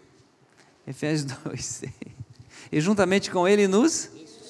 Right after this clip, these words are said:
ressuscitou e nos fez assentar celestiais em Cristo Jesus." Quando ele chega no dez, vocês lembram?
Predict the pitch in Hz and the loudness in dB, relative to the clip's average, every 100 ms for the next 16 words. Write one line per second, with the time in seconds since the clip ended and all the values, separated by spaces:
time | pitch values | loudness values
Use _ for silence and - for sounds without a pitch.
0 | - - 151 165 156 277 - 202 208 160 | -14 -6 -4 -2 -2 -2 2 6 6 4
1 | 104 127 160 160 185 175 175 160 143 175 | 0 -4 -4 -2 0 0 0 0 2 4
2 | 208 320 - - - - - - _ _ | 4 2 -4 -18 -20 -20 -20 -20 _ _
3 | - - - 135 - 160 160 165 185 165 | -12 -8 -6 -4 0 2 2 0 -4 -6
4 | 165 185 208 175 147 233 277 247 233 208 | -4 2 2 2 0 0 0 0 0 2
5 | 196 170 185 190 165 160 160 226 254 277 | 2 2 2 2 2 2 2 2 4 0